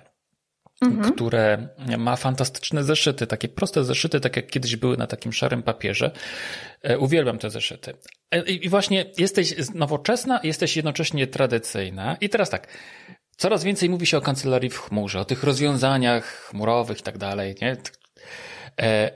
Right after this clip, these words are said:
Speaker 2: natomiast ty po prostu zamiast mieć kancelarię w chmurze, czyli w, w zasadzie z minimum kosztów, masz siedzibę w Myślenicach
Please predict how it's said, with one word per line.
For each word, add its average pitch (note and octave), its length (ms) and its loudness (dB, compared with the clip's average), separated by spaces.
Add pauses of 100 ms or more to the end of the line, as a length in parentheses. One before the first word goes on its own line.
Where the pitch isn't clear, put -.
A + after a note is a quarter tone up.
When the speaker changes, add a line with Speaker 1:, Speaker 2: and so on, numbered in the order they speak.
Speaker 2:
natomiast E4+ 480 0 (240)
ty B3+ 440 2
po E3 100 -2
prostu F3 760 2
zamiast F#3 600 2
mieć F#3+ 240 2
kancelarię C3 680 0
w - 120 -12
chmurze, B2+ 520 2
czyli F#2+ 540 -2 (220)
w, - 200 -10
w G#2+ 40 -6
zasadzie A#2 400 2
z A2+ 140 2
minimum D#3+ 480 4
kosztów, - 460 0 (380)
masz B2+ 420 2 (200)
siedzibę A#2 720 2 (160)
w - 60 -14
Myślenicach G#2+ 720 2